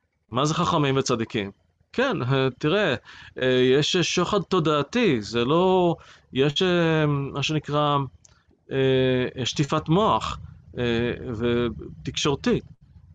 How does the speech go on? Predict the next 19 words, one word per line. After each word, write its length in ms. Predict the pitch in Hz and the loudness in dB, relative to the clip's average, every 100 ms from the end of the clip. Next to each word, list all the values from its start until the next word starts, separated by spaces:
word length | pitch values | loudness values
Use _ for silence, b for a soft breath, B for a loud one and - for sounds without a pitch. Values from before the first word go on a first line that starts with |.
| - | -6
אה, 240 | 113 113 117 | 0 2 2
או 160 | 127 139 | 2 0
הטעיה, 520 | 139 - 147 185 226 - - | 0 -2 0 2 0 -4 -6
הייתי 240 | 123 - | -6 -2
אומר. 280 | 131 113 98 - | -2 -4 -8 -8
אז, 360 | 120 107 98 - - - | -8 -6 -8 -14 -20 -16
אז 340 | 104 - - 170 | -14 -14 -14 -18
נכ-, 200 | 113 - - - _ _ - | -16 -18 -20 -20 _ _ -8
נכון, 360 | 113 - 202 - - | -4 0 0 -2 -8
הם, 160 | 135 123 | -6 -2
גם 180 | 117 135 | 0 0
הם 80 | 208 | 0
צריכים 220 | - 214 | 0 0
להתפכח 540 | 196 180 - 151 143 - b b b | 0 -2 -2 -2 -2 -10 b b b
ולראות 380 | 117 131 135 139 | -2 2 2 2
שבעצם 480 | 139 127 127 135 123 | 0 0 0 0 0
מדובר 400 | 120 117 113 131 | 0 0 0 -2
כאן 280 | - 131 107 | -2 -4 0
ב-, 520 | 117 110 107 104 | 0 0 0 -2